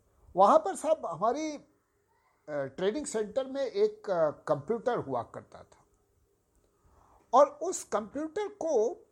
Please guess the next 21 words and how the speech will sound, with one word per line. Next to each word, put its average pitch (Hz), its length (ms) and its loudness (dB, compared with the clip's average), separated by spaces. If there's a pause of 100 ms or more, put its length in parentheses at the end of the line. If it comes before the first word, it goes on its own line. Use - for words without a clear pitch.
(480)
हमारे 269 380 0
एक 285 720 -6
टाइपिस्ट 202 540 -2
महोदय 170 400 0
थे 156 300 -4
तिवारी 160 560 4
जी, - 240 -18 (1080)
वो 349 140 4
इस्तेमाल 135 440 -2 (100)
करते - 260 -18
थे। - 220 -20 (1300)
और 262 120 6
साहब 277 420 2 (120)
उस 285 160 -6
कंप्यूटर 247 540 -4
का 311 260 -4 (120)
इस्तेमाल 196 580 0
होता 160 360 -4
था, 233 400 -8
उन्होंने 180 640 -8 (680)
जो 285 580 0